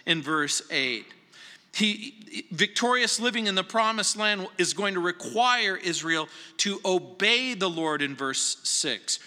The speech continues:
Refuse to associate with the surrounding pagan people in verse seven.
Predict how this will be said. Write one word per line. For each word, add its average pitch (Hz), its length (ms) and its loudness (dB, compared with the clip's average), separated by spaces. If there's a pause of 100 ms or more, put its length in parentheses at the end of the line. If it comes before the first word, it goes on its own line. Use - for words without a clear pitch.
(140)
Refuse 233 760 4
to 220 160 0
associate 220 640 2
with 180 140 -6
the 185 100 -2
surrounding 202 580 0
pagan 202 400 0
people 214 460 -2
in 151 100 -4
verse 143 260 -2
seven. 120 460 -4